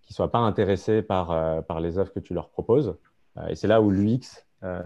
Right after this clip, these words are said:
c'est un point, euh, c'est un point très important en termes de, de différenciation côté B two C, mais du coup aussi, aussi côté B two B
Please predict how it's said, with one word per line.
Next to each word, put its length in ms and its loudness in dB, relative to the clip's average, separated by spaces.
c'est 140 -14
un 120 -6
point, 400 -4
euh, 100 -8
c'est 100 -16
un 80 -6
point 160 -8
très 240 -8
important 400 -6
en 60 -6
termes 240 -6
de, 280 -4
de 140 -6
différenciation 760 -2
côté 240 2
B 140 2
two 120 -4
C, 200 0
mais 100 4
du 140 0
coup 260 -6
aussi, 320 -4
aussi 280 -2
côté 280 0
B 120 -4
two 120 -6
B 160 0